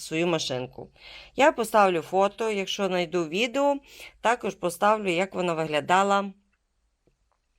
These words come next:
е, який був перший вигляд, а тепер який сьогодні.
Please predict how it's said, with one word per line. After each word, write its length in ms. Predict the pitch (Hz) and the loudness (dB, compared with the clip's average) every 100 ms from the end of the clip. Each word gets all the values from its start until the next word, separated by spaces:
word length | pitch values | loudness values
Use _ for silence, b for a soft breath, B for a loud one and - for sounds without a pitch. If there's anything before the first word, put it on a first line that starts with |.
| _ - - - | _ -20 -18 -6
е, 840 | 151 151 147 143 139 135 135 131 | -2 0 2 2 2 0 0 -2
який 560 | 135 135 147 135 165 143 | -6 -4 -4 -2 -2 -2
був 260 | 139 135 | -4 -2
перший 380 | 135 127 - 175 | 2 2 0 0
вигляд, 300 | 226 269 302 - B B B | 2 2 0 -2 B B B
а 140 | - 147 | 0 0
тепер 320 | - - 214 | 0 0 0
який 280 | 185 - 180 | -2 -4 -6
сьогодні. 680 | - 143 131 113 - - | -4 -8 -4 -6 -6 -16